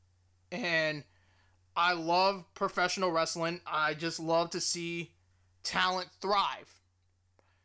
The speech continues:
And I've been a podcaster since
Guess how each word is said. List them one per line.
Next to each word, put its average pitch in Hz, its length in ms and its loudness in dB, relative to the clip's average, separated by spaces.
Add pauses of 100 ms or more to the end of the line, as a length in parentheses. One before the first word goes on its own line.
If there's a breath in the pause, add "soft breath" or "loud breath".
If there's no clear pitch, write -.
(800)
And 160 400 -4 (880 soft breath)
I've 180 320 2
been 185 160 0
a 180 40 0
podcaster 175 800 0
since - 440 -6